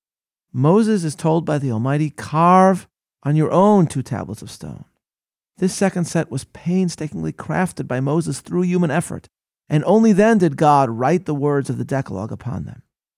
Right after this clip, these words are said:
The first set of tablets was brought miraculously into being by the fiery finger of God, but the second set was made, at least in part, by Moses,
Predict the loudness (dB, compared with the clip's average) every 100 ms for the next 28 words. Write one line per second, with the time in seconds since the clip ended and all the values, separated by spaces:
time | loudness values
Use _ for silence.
0 | _ _ -8 -2 2 2 2 2 6 6
1 | 6 2 -2 -18 _ _ _ _ _ -8
2 | -4 4 4 6 4 4 2 -2 0 0
3 | 0 2 4 4 0 -2 -2 2 4 4
4 | 2 0 -4 0 2 2 -2 -4 -4 -4
5 | -6 -10 -10 -4 -2 -2 -4 -4 -4 -2
6 | 0 2 0 -4 -8 -10 -4 2 4 2
7 | -2 _ _ _ _ -10 -6 0 4 4
8 | 4 0